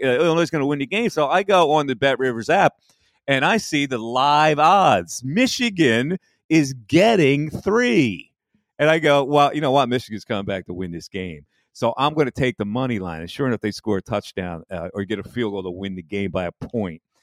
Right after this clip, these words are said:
So li-, that live action betting is, is awesome, where you can read something and, and, and cash in on that. Uh, also, um, uh, get in touch with me, because we're,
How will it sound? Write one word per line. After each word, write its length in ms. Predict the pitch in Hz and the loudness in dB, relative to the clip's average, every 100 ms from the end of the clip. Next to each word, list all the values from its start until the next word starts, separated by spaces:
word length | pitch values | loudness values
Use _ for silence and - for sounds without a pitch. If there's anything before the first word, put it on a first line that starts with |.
| _ _ - | _ _ -6
So 340 | 143 120 123 113 | 0 0 -2 -4
li-, 220 | 131 143 | -4 -2
that 220 | 135 127 | -2 -4
live 320 | 131 151 156 147 | 0 2 2 2
action 340 | 143 - 127 | 0 -2 -6
betting 380 | 104 123 113 101 | -2 0 0 -4
is, 140 | 98 101 | -8 -10
is 180 | 95 - | -10 -2
awesome, 400 | 113 120 - 98 | 0 0 -4 -8
where 140 | 95 | -8
you 160 | 101 98 | -8 -8
can 180 | 107 90 | -10 -6
read 360 | 101 123 123 - | -4 -2 -4 -4
something 500 | 117 95 - 92 87 _ _ _ | -4 -2 -4 -6 -6 _ _ _
and, 260 | 101 95 92 | -10 -8 -8
and, 260 | 98 95 85 | -8 -10 -10
and 160 | 95 - | -14 -10
cash 380 | 117 104 98 | -8 -6 -6
in 180 | 110 95 | -8 -6
on 180 | 90 87 | -8 -8
that. 240 | 85 82 - _ _ - | -10 -12 -16 _ _ -10
Uh, 240 | 113 110 98 _ _ - | -6 -4 -6 _ _ -4
also, 560 | 185 208 214 196 202 175 | -2 -2 0 2 0 -4
um, 500 | 165 147 139 135 127 _ _ _ _ _ _ _ _ _ _ _ _ - | -4 -2 0 -2 -6 _ _ _ _ _ _ _ _ _ _ _ _ -4
uh, 240 | 135 135 | -2 -2
get 500 | 127 131 131 143 165 | -6 -16 -14 -8 -8
in 60 | 139 | -4
touch 320 | 160 180 - | -2 -2 -4
with 120 | 165 | -8
me, 300 | 160 165 170 | -2 2 2
because 460 | 156 131 160 143 - | 0 -4 -2 -4 -6
we're, 180 | 156 | -8